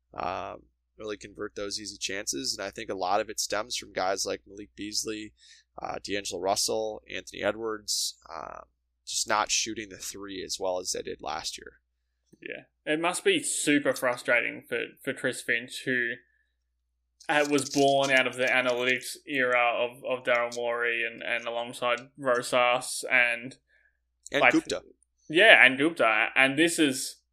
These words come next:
Speaker 2: like, this is what analytics wants you to do. It wants you to get out in transition, which, which invariably leads to easier opportunities. It wants you to get second chance points, which, you know, allows you to, to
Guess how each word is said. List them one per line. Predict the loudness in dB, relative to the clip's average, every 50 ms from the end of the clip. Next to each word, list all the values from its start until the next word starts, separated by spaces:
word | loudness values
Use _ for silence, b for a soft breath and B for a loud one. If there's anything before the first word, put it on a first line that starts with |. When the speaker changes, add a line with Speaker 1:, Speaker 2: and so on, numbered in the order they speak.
| _ _ _ _ _ _ _ _ _ _ _ _ _ _ _ _ _ _ _ _ -10 -2
Speaker 2:
like, | 0 0 0 0 0
this | 2 2 2 4 4
is | 4 4 4 2
what | 4 4 6 6 6
analytics | 4 0 0 2 2 2 2 2 0 -2 -4 -6
wants | -2 0 0 0 0 -2 -4
you | -6
to | -6 -4
do. | -2 0 0 0 0 0 -2
It | -2 0
wants | 0 -2 -4 -4 -2
you | 0 0
to | 2
get | 4 4 4
out | 4 4 2
in | 0 -4
transition, | -4 -2 -2 -2 -2 -4 -6 -4 -4 -6 -6 -6
which, | -8 -8 -8 -8 -10 -10 -10 -12 -10
which | -6 -4 -2 -2 -2 -4 -8 -10 -8
invariably | -8 -4 2 4 4 6 6 4 2 0 -2 -2 0 0 2 0 0 -2 -8 _ _ _ _ _ _ -8
leads | -2 2 2 2 2 0 -2
to | -2 -2 0 0
easier | 2 2 0 0 0 0 0 0
opportunities. | 0 0 -4 -6 -4 -2 0 0 0 -2 -4 -6 -6 -6 -8 -10 -8 -6 -6
It | -4 -2
wants | -2 -4 -4 -4
you | -4 -4
to | 0 2
get | 2 2 2 2
second | 0 0 0 0 -2 -4
chance | -2 0 0 0 0 -2
points, | -6 -6 -4 -2 -2 -2 -2 -4 -8 -8
which, | -6 -6 -6 -6 -8 -10 -10 b b b b b b b
you | -6 0
know, | 2 4 4 4 4 2 0 -2 -2
allows | -2 0 2 4 4 6 4 2 0
you | -4 -6
to, | -2 0 0 2 0 0 -2 -4 -8 -6 -2
to | 0 0 0 0 -2 -4 -6